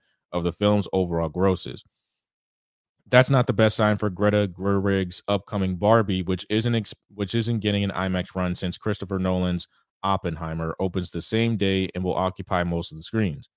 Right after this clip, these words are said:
That's sad. <laughs> That's sad. In the case of Spidey, imax accounted for thirteen point five million in North America, eleven point two percent of the film's opening weekend tally, and twenty million globally.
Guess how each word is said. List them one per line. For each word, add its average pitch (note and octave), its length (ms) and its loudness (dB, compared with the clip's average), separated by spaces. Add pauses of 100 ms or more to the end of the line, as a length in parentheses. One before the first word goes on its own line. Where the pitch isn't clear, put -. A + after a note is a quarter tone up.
(500)
That's F#2 240 0
sad. C#2+ 440 -6
<laughs> - 60 0 (1200)
That's G#2 260 2
sad. E2+ 340 -2 (520)
In B2+ 160 6
the B2+ 100 6
case C#3+ 260 4
of A#2 80 0
Spidey, A2 420 4
imax A2+ 440 2
accounted G#2 420 -2
for F#2+ 140 -6
thirteen G#2+ 360 0
point G2+ 220 0
five G2 240 0
million F#2+ 280 0
in F2 80 -2
North F#2 200 -2
America, G2+ 560 -2
eleven F#2 340 -2
point F2+ 300 -4
two F#2 140 -4
percent G2 420 -4
of F2 220 -4
the F2 100 -4
film's F#2 400 -2
opening F2+ 460 -2 (240)
weekend E2 380 -4
tally, A2 420 0 (400)
and G2+ 340 0 (300)
twenty G2 240 0
million E2+ 360 -2
globally. E2+ 420 0